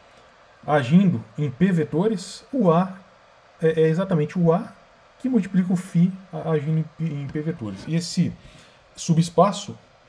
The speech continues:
vetorial, existe um exercício no livro que vocês provarão que, é, de fato, é um, é, tem que verificar as propriedades de espaço vetorial. É denominado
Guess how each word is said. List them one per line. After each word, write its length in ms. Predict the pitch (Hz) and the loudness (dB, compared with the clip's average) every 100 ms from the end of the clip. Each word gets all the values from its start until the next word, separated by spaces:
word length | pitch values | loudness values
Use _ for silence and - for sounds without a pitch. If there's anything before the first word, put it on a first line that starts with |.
| _ _ _ | _ _ _
vetorial, 480 | 123 123 135 139 170 | -8 -4 0 4 4
existe 280 | 131 156 - | 4 -2 0
um 40 | |
exercício 420 | 156 151 - 147 170 | 0 0 -4 0 4
no 80 | |
livro 260 | 170 165 190 | 6 6 4
que 100 | 220 | 0
vocês 340 | 196 180 185 | -2 -2 -2
provarão 480 | 180 185 180 143 160 | -2 2 4 4 2
que, 380 | 170 170 165 117 - - _ _ - _ _ | 0 4 4 2 -8 -20 _ _ -20 _ _
é, 440 | 127 127 123 120 170 | -2 2 4 4 4
de 120 | 170 | 0
fato, 320 | 175 139 151 | 2 2 4
é 40 | 175 | 6
um, 360 | 175 170 147 | 6 4 0
é, 40 | 147 | -2
tem 180 | 165 165 | 0 0
que 180 | - 165 | 0 -2
verificar 400 | 151 165 170 165 | 4 4 4 2
as 80 | 160 | 2
propriedades 540 | 180 175 160 139 151 | 0 2 2 2 0
de 80 | 151 | -2
espaço 400 | 160 - 160 - | -4 0 0 0
vetorial. 480 | 160 180 165 123 113 - - - - _ _ _ _ | -2 2 4 4 2 -8 -20 -20 -20 _ _ _ _
É 340 | 156 165 208 - - _ | 6 6 6 0 -12 _
denominado 760 | 147 143 175 180 170 151 139 123 | -10 6 10 10 10 8 2 -2